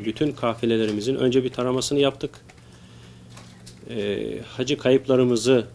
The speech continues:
tespit ettik. Daha sonra çalışlarım-, çalışmalarımızı sürdürerek hangi kafilemiz hadiseye girdi, hangisi girmedi, onları tespit ettik.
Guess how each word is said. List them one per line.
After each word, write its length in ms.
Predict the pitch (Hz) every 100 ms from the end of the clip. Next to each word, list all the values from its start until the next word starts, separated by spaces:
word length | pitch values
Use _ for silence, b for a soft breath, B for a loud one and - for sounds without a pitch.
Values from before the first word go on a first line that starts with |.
| - -
tespit 380 | - 110 - -
ettik. 420 | 107 - 160 - - - - - - B B B - - - 135
Daha 220 | 143 165
sonra 500 | - 127 131 143 139 -
çalışlarım-, 600 | 151 143 147 139 135 -
çalışmalarımızı 760 | 139 131 - 135 131 123 120
sürdürerek 800 | - 127 135 151 127 131 - - - B B B B
hangi 260 | 143 156 -
kafilemiz 880 | 147 135 139 127 120 - - - - - - - -
hadiseye 460 | 120 120 - 127
girdi, 300 | 113 120 110
hangisi 440 | 110 139 123 - 120
girmedi, 460 | 135 123 104 123 - - - - B B B 139
onları 320 | 127 135 147
tespit 320 | 127 - -
ettik. 260 | 104 -